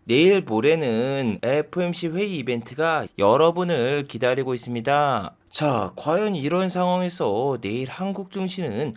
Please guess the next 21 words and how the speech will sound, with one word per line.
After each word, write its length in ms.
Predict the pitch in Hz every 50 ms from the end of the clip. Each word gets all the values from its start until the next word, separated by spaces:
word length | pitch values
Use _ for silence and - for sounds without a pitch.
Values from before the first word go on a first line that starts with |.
| - - -
어떤 420 | 120 139 156 - - 185 190 190
모습을 680 | 190 185 185 185 190 175 139 113 104 123 147 147 143
보여줄까요? 1040 | - - 120 120 120 117 113 104 - - 92 98 127 160 170 170 160 139 104 95 92 - -
오늘 300 | 160 180 208 220 220 226
이 80 | 220
시간에 320 | 214 - - 208 208 202 202
한번 600 | 202 196 190 160 113 98 95 113 165 208 214 214 - _ _ _
알아보도록 880 | 98 95 92 98 98 95 - 95 - - 123 156 202 214 - - _ _
하죠. 400 | - - 226 220 160 117 95 - - _ _ _ _ _ _ _
자, 460 | - - 139 135 131 120 110 101 95 92 -
지금 300 | - 147 151 190 202 190
시각이 880 | - - 202 208 202 180 165 117 107 113 127 139 147 143 127 101 - -
네 240 | 104 110 123 127 127
시 320 | 120 - - 90 87 82 - -
팔 220 | - 170 175 175
분입니다. 960 | 175 196 190 175 147 123 110 120 127 131 131 127 123 113 98 92 87 - - - _ _ _ _ - -
시간의 500 | - - 151 180 185 180 180 180 180 175
단일가, 640 | 175 175 170 170 175 170 - - 113 98 92 92 - 85
유럽장, 840 | 92 98 107 117 123 139 139 135 135 - - 110 101 95 92 90 87
미국장, 760 | 90 98 107 113 110 131 127 - - - 110 104 98 95 90 87
그리고 720 | - 104 107 123 120 110 107 95 92 101 127 180 190 185